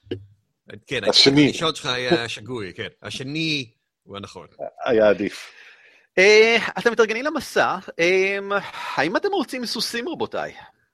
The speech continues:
Speaker 2: אפשר?
Speaker 1: אה,
Speaker 3: למה לא?
Speaker 1: הם באים עם פיג'מות?
Speaker 3: להרשות לעצמכם עכשיו, הם לא ב-, מה?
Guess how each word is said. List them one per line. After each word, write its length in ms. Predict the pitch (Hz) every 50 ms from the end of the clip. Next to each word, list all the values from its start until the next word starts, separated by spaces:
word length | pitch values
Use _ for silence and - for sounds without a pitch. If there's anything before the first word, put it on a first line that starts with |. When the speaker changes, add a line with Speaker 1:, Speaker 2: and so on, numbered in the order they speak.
| _ _ _ _ _ _ _ _ _ _ _
Speaker 2:
אפשר? 200 | _ - - 85
Speaker 1:
אה, 1160 | 90 - 117 120 113 110 110 107 104 104 107 107 107 104 101 98 98 98 98 95 95 95 95 95 95 95 95 98 - _ -
Speaker 3:
למה 280 | 123 143 160 170 220
לא? 240 | 233 233 269 294 - 156 196 190 160 _ _ _ _ _ -
Speaker 1:
הם 120 | 127 123
באים 220 | 117 123 117 123 135
עם 120 | 135 127
פיג'מות? 420 | - 117 95 101 104 104 135 196
Speaker 3:
להרשות 280 | - - - - 147 -
לעצמכם 360 | 156 - - 160 127 _ _ _
עכשיו, 260 | _ - - 117 110 -
הם 80 | 143
לא 80 | 143 139
ב-, 160 | 127 131 110
מה? 140 | 127 131 156